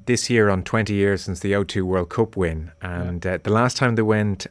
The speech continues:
Speaker 1: as long without winning a World Cup was nineteen seventy through to ninety-four, those twenty-four years. So, uh,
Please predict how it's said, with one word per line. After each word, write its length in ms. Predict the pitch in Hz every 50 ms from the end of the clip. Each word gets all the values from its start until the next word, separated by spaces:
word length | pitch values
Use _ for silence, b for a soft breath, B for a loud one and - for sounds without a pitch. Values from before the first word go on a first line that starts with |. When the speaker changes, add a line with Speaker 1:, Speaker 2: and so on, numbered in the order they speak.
| - -
Speaker 1:
as 180 | 110 107 95 95
long 460 | 104 107 107 104 101 98 95 95 90
without 280 | 92 92 95 95 80
winning 220 | 85 98 98 92 90
a 60 | 90
World 180 | 90 90 90 -
Cup 300 | - 101 92 90 - -
was 160 | 92 85 87
nineteen 420 | 90 92 95 90 90 95 90 87
seventy 340 | - - 92 87 87 85 90
through 240 | 85 - - 92 85
to 120 | - 90
ninety-four, 580 | 85 87 87 85 92 85 - - 101 98 92 85
those 220 | 82 87 87 -
twenty-four 680 | - - 95 92 - 85 80 - - 110 113 110 101
years. 320 | 90 80 78 78 71 76 -
So, 520 | - - - - 87 85 82 82 80 82
uh, 220 | 85 82 82 82